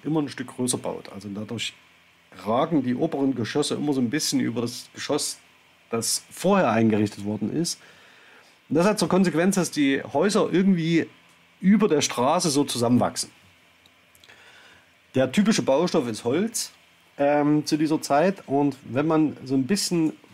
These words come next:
eine Vorstellung davon hat, was mit brennbarem Material passiert, wenn die Häuser, äh, immer so schön dicht beieinander stehen, ähm, das kann man sich schon sehr, sehr gut vorstellen. Und dazu ist es in mittelalterlichen Städten auch so, dass die Giebel, ja, also die Brandmauern, zur Straße hinstehen.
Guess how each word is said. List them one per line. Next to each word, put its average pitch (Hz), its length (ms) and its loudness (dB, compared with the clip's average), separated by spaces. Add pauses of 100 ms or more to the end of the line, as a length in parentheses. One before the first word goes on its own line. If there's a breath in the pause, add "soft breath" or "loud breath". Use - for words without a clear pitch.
eine 139 120 -2
Vorstellung 151 440 0
davon 120 340 -4
hat, 131 240 -4
was 113 240 -4
mit 120 140 -2
brennbarem 127 440 0
Material 120 400 2
passiert, 175 380 -2
wenn 110 120 0
die 117 80 0
Häuser, 113 520 -2
äh, 98 60 -16
immer 139 160 -6
so 120 100 -6
schön 117 240 -6
dicht 127 220 -10
beieinander 107 400 -2
stehen, 165 260 -4 (640 loud breath)
ähm, 131 540 2 (160)
das 160 160 0
kann 180 140 2
man 156 100 4
sich 143 160 0
schon 127 140 2
sehr, 117 120 2
sehr 113 120 0
gut 101 160 -2
vorstellen. 156 640 -2
Und 123 260 -4
dazu 131 340 -4
ist - 180 -8
es - 20 -8
in 131 180 0
mittelalterlichen 131 680 -2
Städten 120 260 -8
auch 143 260 -2
so, 143 220 0
dass 123 240 -6
die 110 320 -4
Giebel, 185 420 0 (240)
ja, 120 140 -6
also 160 260 -4
die 120 60 -6
Brandmauern, 151 760 -2 (720 loud breath)
zur 165 160 0
Straße 135 360 0
hinstehen. 95 380 -2